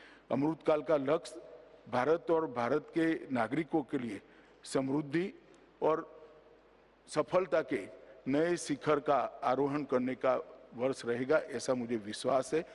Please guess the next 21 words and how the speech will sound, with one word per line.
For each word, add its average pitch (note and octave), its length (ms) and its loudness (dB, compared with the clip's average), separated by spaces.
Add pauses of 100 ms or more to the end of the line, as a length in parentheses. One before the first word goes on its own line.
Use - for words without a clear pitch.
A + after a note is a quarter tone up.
(260)
इसमें F3 280 -2
सभी D3+ 500 0 (580)
राज्यपाल C#3 520 2
महोदयों C#3 520 2
की A#2+ 400 -4 (220)
भूमिका C3 540 0 (500)
और C#3+ 140 2
सक्रियता D3 640 -2 (580)
दोनों D3+ 640 -2
सुनिश्चित D3+ 640 -2
होगी, C#3+ 260 -2
इसका C#3 240 2
मुझे B2 200 -2
विश्वास A2 540 -2
है। - 100 -18 (960)
प्रधानमंत्री E3 600 0
जी E3 120 -2
ने F3+ 220 0 (540)
राष्ट्रीय C#3 400 0
शिक्षा D#3 380 0
नीति C#3+ 440 -4